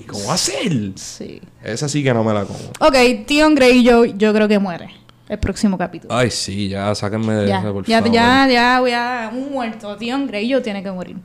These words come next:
Speaker 1: Pero si va a
Speaker 2: Ya él hizo
Speaker 1: proteger
Speaker 2: lo
Speaker 1: a
Speaker 2: que iba a hacer.
Speaker 1: Nada que bu-, particularmente útil, pero
Speaker 2: Reivindicarse.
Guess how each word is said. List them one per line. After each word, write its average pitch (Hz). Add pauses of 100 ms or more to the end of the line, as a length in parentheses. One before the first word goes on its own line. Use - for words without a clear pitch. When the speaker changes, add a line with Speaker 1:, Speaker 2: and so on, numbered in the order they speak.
(200)
Speaker 1:
Pero 226
si 226
va 208
a -
Speaker 2:
Ya 208
él 220
hizo 240
Speaker 1:
proteger 285
Speaker 2:
lo 254
Speaker 1:
a 247
Speaker 2:
que 247
iba 247
a 262
hacer. 202 (540)
Speaker 1:
Nada 127
que 117
bu-, 98
particularmente 113
útil, 98
pero 107
Speaker 2:
Reivindicarse. 104